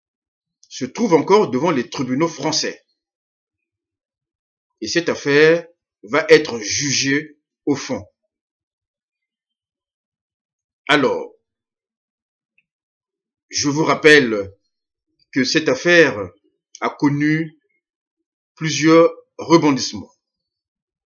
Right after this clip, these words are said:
Déjà, le vingt-deux novembre deux mille quatre, la Cour d'appel de Paris avait annulé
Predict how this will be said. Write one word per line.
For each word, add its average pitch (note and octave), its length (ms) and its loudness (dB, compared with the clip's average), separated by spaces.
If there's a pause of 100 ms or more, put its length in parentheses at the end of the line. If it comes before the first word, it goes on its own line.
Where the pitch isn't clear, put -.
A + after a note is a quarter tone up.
(460)
Déjà, D3 680 4 (1500)
le C3+ 160 -4
vingt-deux A3+ 420 6
novembre D3+ 840 2 (640)
deux A#2 220 0
mille C3+ 200 -2
quatre, F#3+ 540 -4 (1500)
la C3 140 -2
Cour C4+ 240 4
d'appel E3+ 400 2
de A2 80 -6
Paris B2 560 -6 (920)
avait A3 640 2 (160)
annulé A3 720 4